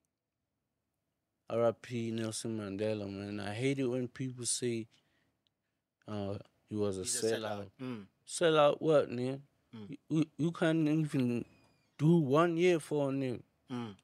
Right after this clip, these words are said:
Speaker 1: And he did twenty-seven.
Speaker 2: Twenty-seven. Yes, sir.
Speaker 1: For a nation.
Speaker 2: Mm-hmm.
Speaker 1: You feel me? Come out of prison and you're a president.
Speaker 2: Mm.
Speaker 1: Who does that?
Speaker 2: And anywhere you go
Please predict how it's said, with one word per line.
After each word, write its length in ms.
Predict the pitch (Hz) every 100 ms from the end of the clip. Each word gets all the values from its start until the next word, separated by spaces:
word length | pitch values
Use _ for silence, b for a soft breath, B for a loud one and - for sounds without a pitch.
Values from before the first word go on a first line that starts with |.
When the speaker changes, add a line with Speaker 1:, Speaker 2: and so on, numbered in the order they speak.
| _ _
Speaker 1:
And 200 | - 160
he 160 | 151 135
did 300 | 127 135 123
twenty-seven. 840 | - 180 170 131 202 196 156 135
Speaker 2:
Twenty-seven. 240 | 117 95 90 _ 107
Yes, 160 | 104 101
sir. 300 | - 127 101 _ _ _ _ _
Speaker 1:
For 280 | - 143 131
a 20 |
nation. 460 | 131 117 - - _ _
Speaker 2:
Mm-hmm. 320 | 131 117 101 151 131
Speaker 1:
You 100 | 113
feel 220 | 123 143
me? 180 | 143 143 143 _ _ _ _ _ _ _ _
Come 240 | - 156 151
out 120 | 143
of 140 | 135
prison 720 | - 151 143 135 139 135 151 _
and 200 | 127 131
you're 180 | 127 123
a 20 |
president. 600 | - 151 147 123 113 - _
Speaker 2:
Mm. 240 | 131 117 98 _ _ _ _ _ -
Speaker 1:
Who 80 |
does 380 | 123 139 139 120
that? 220 | - 104 - _ _ _ _ _ _ _ _ _ _ _ _ _ _ _ _
Speaker 2:
And 160 | 139 143
anywhere 380 | 156 165 165 160
you 160 | 143 120
go 460 | 127 131 123 120